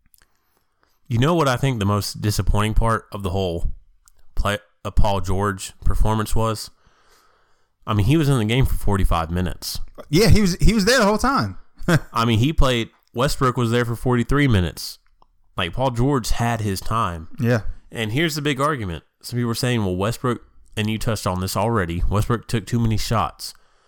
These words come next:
Speaker 1: Um, some people say Paul George didn't have a chance to get into a rhythm. Well, if it's an elimination game, and again, Westbrook is known to be a ball hog, and trust me, he deserves all of that criticism that he gets, on m-,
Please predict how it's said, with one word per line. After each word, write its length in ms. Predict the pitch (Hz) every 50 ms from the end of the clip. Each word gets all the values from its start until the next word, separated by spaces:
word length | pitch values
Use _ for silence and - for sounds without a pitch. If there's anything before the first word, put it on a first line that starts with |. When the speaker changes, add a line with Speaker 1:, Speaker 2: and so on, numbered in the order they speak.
| _ _ _ _ _ _ _ _ _ _ _ _ _ _ - -
Speaker 1:
Um, 260 | 107 95 95 92 90
some 120 | - 104
people 200 | 98 107 104 101
say 260 | - - 117 104 101
Paul 260 | - - - 110 110 101
George 300 | 107 113 113 113 107 110
didn't 180 | 113 101 101
have 140 | 113 117 110
a 40 | 107
chance 300 | - 127 120 117 113 -
to 60 | -
get 140 | - 120 113
into 180 | 113 - 123
a 80 | 110 98
rhythm. 500 | 95 104 113 104 92 80 76 76 - - - - _ _ _ _ _ _ _ -
Well, 140 | - 101 98
if 80 | -
it's 200 | 147 175 185 -
an 60 | 208 180
elimination 600 | 165 160 156 156 143 135 127 135 - 120 107 98
game, 380 | 92 87 85 82 80 82 87 - - - - - _ _ _ _
and 120 | - 101 98
again, 460 | 101 104 113 131 139 101 85 85 - - -
Westbrook 520 | 98 98 98 101 - - 117 113 110 - _ _ _ _ _ _
is 160 | 117 113 95
known 220 | 104 101 104 107 107
to 40 |
be 120 | 101 110 110
a 60 | 110
ball 260 | 107 107 107 107 104
hog, 400 | 107 107 104 101 104 104 98 - - _ _ _ _ _ -
and 200 | 101 98 98 -
trust 280 | - 107 104 104 -
me, 140 | 113 107 101
he 140 | 95 - 113
deserves 560 | 107 104 92 98 98 104 104 98 92 - - - _ _ _ _ _ _ _ _ _ _ _ _ _ _ _ _ _ _ _ _ -
all 200 | 104 107 110 113
of 80 | 110 110
that 180 | 107 92 92
criticism 480 | - - 117 104 95 - 110 104 98 98
that 140 | 92 71 82
he 140 | 101 101
gets, 460 | 98 101 98 87 73 - - - - -
on 260 | - 98 98 98
m-, 20 | 92